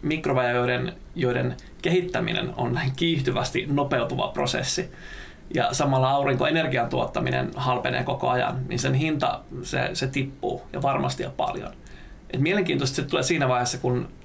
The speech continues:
tällä tavalla bioreaktorissa tuotetusta proteiinista tulee halvempaa kuin soija.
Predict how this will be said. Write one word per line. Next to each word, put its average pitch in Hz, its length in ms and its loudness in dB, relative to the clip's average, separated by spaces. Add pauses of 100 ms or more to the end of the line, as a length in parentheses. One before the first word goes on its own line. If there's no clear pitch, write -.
tällä 131 220 2
tavalla 123 560 2 (280)
bioreaktorissa 131 680 0
tuotetusta 127 340 0
proteiinista 127 540 0
tulee 143 140 2
halvempaa 135 580 0
kuin - 120 -10
soija. - 360 -4